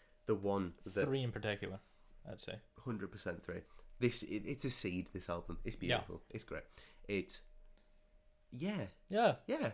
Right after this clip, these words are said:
Speaker 2: Yeah.
Speaker 1: Uh, do you have a favourite track?
Speaker 2: Uh,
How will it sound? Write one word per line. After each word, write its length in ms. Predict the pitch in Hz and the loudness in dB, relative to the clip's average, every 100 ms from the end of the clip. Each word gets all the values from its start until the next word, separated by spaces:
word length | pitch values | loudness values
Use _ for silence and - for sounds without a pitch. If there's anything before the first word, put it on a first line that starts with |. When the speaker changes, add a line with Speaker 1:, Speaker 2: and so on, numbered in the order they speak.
| - | 2
Speaker 2:
Yeah. 60 | 147 | 6
Speaker 1:
Uh, 140 | 160 143 | 8 8
do 40 | - | 8
you 80 | 196 | 4
have 140 | 185 | 4
a 60 | 170 | -2
favourite 380 | - 196 185 | 2 2 2
track? 300 | - 233 240 - - | 2 2 2 -12 2
Speaker 2:
Uh, 560 | 160 165 160 160 151 | 8 10 12 12 12